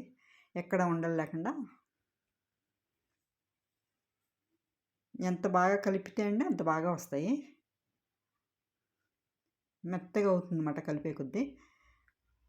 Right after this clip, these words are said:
పీత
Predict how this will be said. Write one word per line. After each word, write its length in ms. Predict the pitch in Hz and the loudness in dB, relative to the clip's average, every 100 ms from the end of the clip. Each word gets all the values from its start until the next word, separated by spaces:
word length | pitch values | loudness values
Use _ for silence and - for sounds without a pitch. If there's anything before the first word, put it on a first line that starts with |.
| _ _ _ _ _ _ _ _ _ _ _ _ _ _ _ _ _ _ _ _ _ _ _ _ _ _ _ _ _ _ _ _ _ - _ _ | _ _ _ _ _ _ _ _ _ _ _ _ _ _ _ _ _ _ _ _ _ _ _ _ _ _ _ _ _ _ _ _ _ -20 _ _
పీత 280 | 208 202 202 | 4 6 6